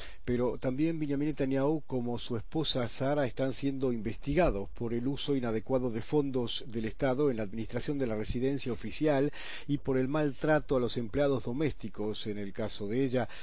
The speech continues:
además de una misteriosa donación recibida por Netanyahu años atrás del magnate francés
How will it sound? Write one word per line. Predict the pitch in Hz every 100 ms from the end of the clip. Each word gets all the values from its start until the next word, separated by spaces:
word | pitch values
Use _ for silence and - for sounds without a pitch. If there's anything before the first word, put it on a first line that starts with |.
| -
además | 113 123 139 151
de | 151 156
una | 143 131
misteriosa | 123 - 131 160 147
donación | 143 123 120 - 165
recibida | 135 120 - 131 160 143
por | 120
Netanyahu | 117 117 113 131 147 156 -
años | 123 131 120
atrás | 117 120 127 123
del | 127 110 101 98 98
magnate | 110 110 139 135 131
francés | 117 113 - 143 131